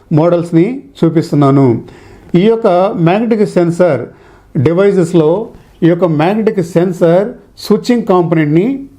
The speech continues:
ఉపయోగిస్తారు. మ్యాగ్నెటిక్ సెన్సార్ స్విచ్చింగ్ కాంపోనెంట్ ఈ విధంగా ఉంటుంది, రైట్? So ఇన్సైడ్ రెండు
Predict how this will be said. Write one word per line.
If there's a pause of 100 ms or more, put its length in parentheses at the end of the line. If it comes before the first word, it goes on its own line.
ఉపయోగిస్తారు. (560)
మ్యాగ్నెటిక్
సెన్సార్
స్విచ్చింగ్
కాంపోనెంట్ (640)
ఈ (100)
విధంగా (420)
ఉంటుంది, (500)
రైట్? (400)
So (440)
ఇన్సైడ్ (640)
రెండు